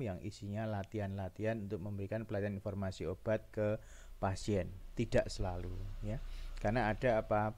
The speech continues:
pihak-pihak terkait lainnya. Dan kita akan belajar lebih mendalam, yaitu terkait dengan, eh, karena informasi obat yang kita berikan, misalnya bagi praktisi kesehatan yang lain, misalnya dokter, itu adalah,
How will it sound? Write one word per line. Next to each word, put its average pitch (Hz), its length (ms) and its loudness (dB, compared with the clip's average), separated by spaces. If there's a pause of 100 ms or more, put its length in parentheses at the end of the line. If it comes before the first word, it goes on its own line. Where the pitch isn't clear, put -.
pihak-pihak 107 720 0
terkait 101 480 0 (320)
lainnya. 90 560 -4 (720)
Dan 95 240 4
kita 113 560 2
akan 110 240 2
belajar 101 400 2
lebih 101 320 0
mendalam, 98 720 2
yaitu 98 240 2
terkait 104 480 4
dengan, 110 560 -2 (240)
eh, 101 320 0
karena 107 320 2
informasi 107 640 0
obat 107 320 0
yang 107 160 0
kita 104 320 0
berikan, 107 480 4
misalnya 107 320 0 (240)
bagi 104 560 0
praktisi - 720 -4
kesehatan 101 560 0
yang 107 80 0
lain, 139 240 4
misalnya 98 400 -2
dokter, 131 480 0
itu 117 240 0
adalah, 113 320 0